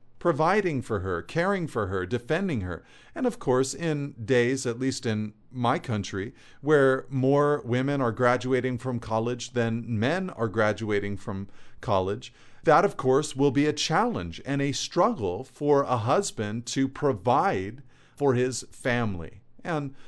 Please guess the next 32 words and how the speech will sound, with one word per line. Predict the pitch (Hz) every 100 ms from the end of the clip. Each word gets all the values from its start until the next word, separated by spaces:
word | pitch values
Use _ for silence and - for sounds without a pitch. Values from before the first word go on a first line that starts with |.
| -
of | 175 -
course, | - 110 113 - - -
we | 107
live | 110 120 120
in | 117
a |
culture | 113 - 120 - 120
and | 110 107
world | 120 120 113 92
where | 101 90 87 - -
dual | - 120 123 123
incomes | 127 127 117 123 120 123
are | 107 104
so | - 127
often | 117 113 120 131 113 104
the | 107
accepted | 98 - - 127 - 127 98
norm | 113 113 113 117 117 104
and, | 87 87
and | 113 113
all | 113 117
of | 113
that, | 113 107 117
and | 113
each | 202 -
couple | - 131 143
needs | 127 123 -
to | 120
make | 120 127
their | 120 110
own | 120 123
decisions. | 110 101 - 156 - 85 95